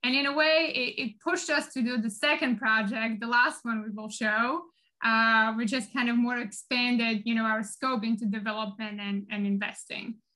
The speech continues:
So last summer, we were approached by a potential client, actually two families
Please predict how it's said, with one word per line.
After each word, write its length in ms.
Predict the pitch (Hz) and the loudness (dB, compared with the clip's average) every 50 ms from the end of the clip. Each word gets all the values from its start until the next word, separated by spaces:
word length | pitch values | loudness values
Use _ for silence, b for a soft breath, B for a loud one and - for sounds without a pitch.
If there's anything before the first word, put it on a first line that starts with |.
| _ _ _ - | _ _ _ -2
So 240 | - 285 277 269 262 | 2 2 2 2 2
last 300 | 269 294 302 370 381 392 | 4 6 6 6 6 4
summer, 280 | 415 381 370 359 349 | 4 4 4 4 4
we 120 | 294 311 302 | 2 0 0
were 160 | 277 269 262 | 0 2 0
approached 380 | 247 - 277 285 285 277 277 233 | 0 0 0 0 0 0 0 0
by 80 | 262 | 0
a 80 | 247 220 | -2 -2
potential 500 | 262 214 - 254 269 285 285 - 285 220 | -4 -6 -6 -4 -4 -4 -2 -4 -4 -6
client, 500 | - - 247 226 226 233 247 269 294 277 | -4 -2 2 2 2 2 2 0 -2 -2
actually 400 | 233 233 - - - 262 240 220 | -2 -2 -4 -6 -8 -8 -8 -8
two 160 | - - 277 | -6 -6 -8
families 680 | 226 - - 233 220 220 220 240 254 269 320 392 403 392 | -6 -4 -4 -2 -2 0 0 -2 -2 -4 -6 -8 -8 -6